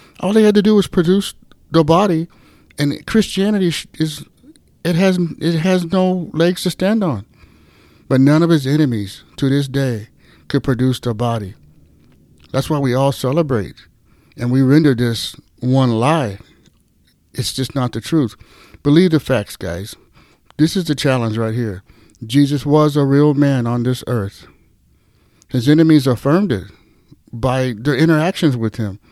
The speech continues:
And he was alive again after his death because he was seen by his disciples. And at one time, he was seen by over five hundred people. So that's plenty evidence there by people,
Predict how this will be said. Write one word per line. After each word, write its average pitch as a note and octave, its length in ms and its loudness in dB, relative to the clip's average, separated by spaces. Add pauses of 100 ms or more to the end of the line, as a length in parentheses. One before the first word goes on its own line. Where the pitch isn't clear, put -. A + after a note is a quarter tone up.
(480)
And B2+ 140 0
he D#3 80 4
was D#3 160 4
alive D3 380 2
again C#3 500 0
after C#3+ 340 -4
his D3 100 0
death D#3+ 320 -2 (160)
because B2+ 260 -6
he E3 80 4
was E3 160 4
seen F#3 300 2
by C#3 160 4
his D3 160 0
disciples. D3 640 -4 (580)
And D3 140 -6
at C#3+ 120 -2
one F3 340 2
time, F#3 340 -2
he D#3 140 0
was D3 160 -2
seen F3 280 0
by C#3+ 120 0
over D#3 240 0
five E3 260 -4
hundred E3 240 0
people. E3 380 -6 (800)
So F3 300 4 (240)
that's D#3 200 -4
plenty A3 360 2
evidence D#3+ 440 0
there A2+ 320 -2 (120)
by B2+ 140 0
people, E3+ 480 0